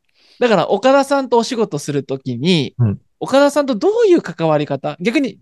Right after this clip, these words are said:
Speaker 2: うん。
Speaker 1: ひ-、人って苦手な部分もあるじゃないですか。
Speaker 2: そうですね。はい。
Speaker 1: だから苦手な部分はどこで、得意な部分はどこで、
Speaker 2: うん。
Speaker 1: どうやったら補い合えるんだろうみたいなことが、
Speaker 2: うん。
Speaker 1: なんか分かるといいなというふうに思ってまして、
Speaker 2: うん。
Speaker 1: なんか岡田さんにちょっと聞いてみたいなと思うんですけど。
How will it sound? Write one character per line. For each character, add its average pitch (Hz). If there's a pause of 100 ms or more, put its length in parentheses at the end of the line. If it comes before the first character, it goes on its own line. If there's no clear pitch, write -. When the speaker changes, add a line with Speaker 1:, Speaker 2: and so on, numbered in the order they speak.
Speaker 2:
う 123
ん。 110
Speaker 1:
ひ-、 -
人 -
っ -
て 302
苦 247
手 330
な 311
部 285
分 185
も 143
あ 151
る 147
じ 135
ゃ 123
な 120
い 82
で 95
す -
か。 -
Speaker 2:
そ 139
う 120
で 98
す -
ね。 113
は 107
い。 95
Speaker 1:
だ -
か - (120)
ら 196
苦 269
手 339
な 320
部 330
分 294
は 165
ど 175
こ 143
で、 123
得 151
意 196
な 175
部 139
分 131
は 123
ど 135
こ 123
で、 127
Speaker 2:
う 123
ん。 -
Speaker 1:
ど 233
う -
や 349
っ 359
た 190
ら 156
補 160
い 165
合 160
え 160
る 147
ん 127
だ 123
ろ 120
う 117
み 120
た 120
い 113
な 117
こ 117
と 120
が、 117 (240)
Speaker 2:
う 143
ん。 123
Speaker 1:
な 170
ん -
か 131
分 143
か 233
る 147
と 98 (340)
い 127
い -
な 120
と 117
い 117
う -
ふ 117
う 123
に 120
思 117
っ 110
て -
ま 110
し -
て、 110 (100)
Speaker 2:
う 165
ん。 -
Speaker 1:
な -
ん -
か 135
岡 147
田 151
さ 151
ん 151
に 151
ち 151
ょ 151
っ -
と 135
聞 131
い 127
て 135
み 127
た 127
い 117
な 117
と -
思 113
う 110
ん -
で 104
す -
け -
ど。 110